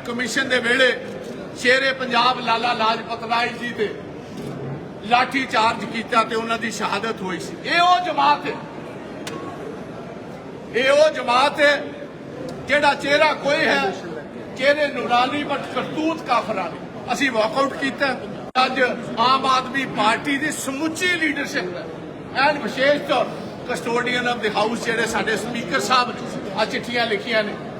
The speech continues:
ਮੈਂ ਤੁਹਾਨੂੰ ਉਹਦੇ ਚਿੱਠੀਆਂ ਵਿਖਾਉਂਦਾ ਜਿਹਦੇ ਵਿੱਚ ਉਹਨਾਂ ਨੇ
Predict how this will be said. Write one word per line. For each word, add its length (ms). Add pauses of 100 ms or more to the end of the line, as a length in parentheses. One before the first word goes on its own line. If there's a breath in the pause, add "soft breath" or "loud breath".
ਮੈਂ 120
ਤੁਹਾਨੂੰ 260
ਉਹਦੇ 200
ਚਿੱਠੀਆਂ 420
ਵਿਖਾਉਂਦਾ 420 (960)
ਜਿਹਦੇ 280
ਵਿੱਚ 320 (1200)
ਉਹਨਾਂ 300
ਨੇ 140